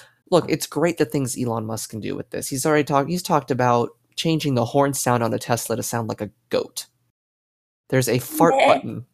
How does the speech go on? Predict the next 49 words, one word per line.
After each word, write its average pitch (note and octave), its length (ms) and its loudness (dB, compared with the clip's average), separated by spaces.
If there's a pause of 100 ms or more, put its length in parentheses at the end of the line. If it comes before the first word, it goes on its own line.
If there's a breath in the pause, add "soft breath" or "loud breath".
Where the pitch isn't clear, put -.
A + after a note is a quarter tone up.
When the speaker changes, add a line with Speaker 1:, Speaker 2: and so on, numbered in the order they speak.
Speaker 1:
You E3+ 120 2
can E3+ 120 0
sit - 220 2
in F3+ 80 -4
the E3+ 100 0
Tesla E3+ 360 0
and C3 80 -4
hit D#3 140 -4
the - 60 -4
fart - 360 0
button C#3+ 220 -2
and A#2 140 -2
the A#2+ 60 -4
car E3+ 260 -2
will - 180 -4
fart. - 540 -8 (1160)
Speaker 2:
I A3+ 80 4
do C4+ 180 0
like E4+ 280 -6
the A#3 80 -8
dog G#3 400 0
mode F3+ 300 -2
feature - 500 -20
that, - 100 -20 (280 loud breath)
Speaker 1:
The D#3 80 2
Speaker 2:
that A2+ 80 2
Speaker 1:
dog C3+ 240 6
Speaker 2:
he D#3 40 0
Speaker 1:
mode. G#3 420 4 (600)
Speaker 2:
enabled. G3+ 640 6 (280)
It's - 140 -18
like, G#3+ 280 4
Speaker 1:
Yes. B3 140 8
Speaker 2:
"Oh, B3 120 6
we're A3 100 2
gonna A3 160 0
keep A3+ 200 -2
it A3 80 2
at G#3+ 120 4
a G#3 40 2
nice, A3 360 0
like, G#3+ 240 0 (480)
seventy-three C#4 480 2
degrees," B3+ 760 0
and G#3+ 500 2 (340)
a D4+ 60 -2
sign A#3+ 320 6
that A3 200 6
says, A3 440 4